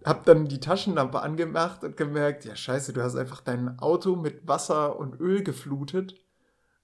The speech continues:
Und, ähm, hab dann schnell eine Pappe untergelegt, damit ich halt keinen, keinen Schaden auslöse. Äh, hab dann mit, mit einem kleinen Löffelchen versucht, so das Wasser-Öl-Gemisch so ein bisschen abzufüllen, weil da stand,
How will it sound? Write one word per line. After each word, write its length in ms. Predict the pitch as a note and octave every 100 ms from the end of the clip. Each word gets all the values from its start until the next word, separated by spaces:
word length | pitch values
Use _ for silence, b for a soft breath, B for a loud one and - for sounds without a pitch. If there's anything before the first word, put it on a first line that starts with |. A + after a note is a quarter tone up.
| _ -
Und, 460 | C#3+ C#3+ D3 D3 C#3 -
ähm, 400 | C#3+ C#3+ D3 C#3+ - _ _
hab 140 | - -
dann 100 | C#3+
schnell 180 | - C#3+
eine 80 |
Pappe 380 | C3+ D3+ G#3 F#3+
untergelegt, 920 | F#3 G3 G3 G3 G3 F#3+ G3+ G#3 -
damit 220 | C#3+ B2+ B2+
ich 60 |
halt 180 | B2+ B2+
keinen, 480 | C3+ B2+ B2 B2 -
keinen 180 | C3+ B2
Schaden 380 | - B2+ F#3
auslöse. 640 | F3 F#3 F#3+ F#3+ G3 G3 G3 b b b b b b b _ _ _ _ -
Äh, 60 |
hab 420 | C#3 C#3 C3+ B2+ -
dann 180 | C3
mit, 320 | C3 D3 C3+ - -
mit 160 | - F3+
einem 100 | D3
kleinen 320 | - D3+ D3+
Löffelchen 680 | D3 D#3+ G3 E3 - D#3 F#3
versucht, 480 | F#3+ - C#3+ D3+ -
so 120 | D#3+
das 240 | C#3+ B2 B2+
Wasser-Öl-Gemisch 1400 | E3 F3+ E3 D#3+ - - _ F3 F#3 G3 F3+ D3+ E3+ -
so 80 |
ein 40 | D3+
bisschen 220 | D3 D3+
abzufüllen, 800 | - - - C3+ - D3 F3+ F#3 -
weil 140 | C#3+
da 140 | D3
stand, 380 | C#3 D#3+ D#3+ E3